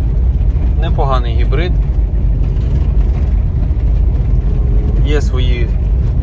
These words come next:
звичайно, складнощі в, в ці класичні гібриди. Ну, не знаю.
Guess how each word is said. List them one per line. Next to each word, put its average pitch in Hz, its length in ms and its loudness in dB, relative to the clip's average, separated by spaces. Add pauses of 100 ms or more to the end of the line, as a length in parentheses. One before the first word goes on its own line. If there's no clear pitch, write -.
(120)
звичайно, 113 440 0
складнощі - 760 2
в, - 100 0 (1600)
в - 200 0
ці - 80 2
класичні - 720 2
гібриди. 135 520 0 (1400)
Ну, - 60 0 (1080)
не - 100 0
знаю. 107 320 0